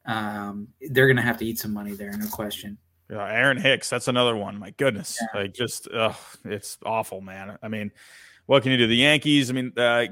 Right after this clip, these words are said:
Speaker 2: commend them. They, they brought Judge back. They brought him Rodon. They've needed a number two guy for the last, like, three years, and they finally, that's the Yankees. They, you,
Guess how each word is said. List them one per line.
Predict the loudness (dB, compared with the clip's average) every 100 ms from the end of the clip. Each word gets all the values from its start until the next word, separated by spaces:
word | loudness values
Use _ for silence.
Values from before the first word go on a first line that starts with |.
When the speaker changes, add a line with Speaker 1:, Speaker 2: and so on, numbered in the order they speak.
| -2
Speaker 2:
commend | 2 4 4 4
them. | 4 4 2
They, | 4 4
they | 2
brought | 2 2 2
Judge | 2 0 0 0
back. | 2 4 2
They | -4 -10 _
brought | -4 -2 0
him |
Rodon. | 0 0 2 0 0
They've | 0
needed | 2 2
a | 2
number | 0 -2 -2
two | -2 0
guy | 0 0 0
for | -4
the |
last, | -2 -2 -2
like, | -8
three | -10 -8 -4
years, | -2 -2 -2 -6 -12 -8
and | -4
they | -4
finally, | -6 -4 -2 -2 -4 -6 _ _ -2
that's | -2 0
the | -2
Yankees. | 2 0 0 -6 -10 -14 _ _ 0
They, | 2 2 -2 _ _ _ -18
you, | -6 -4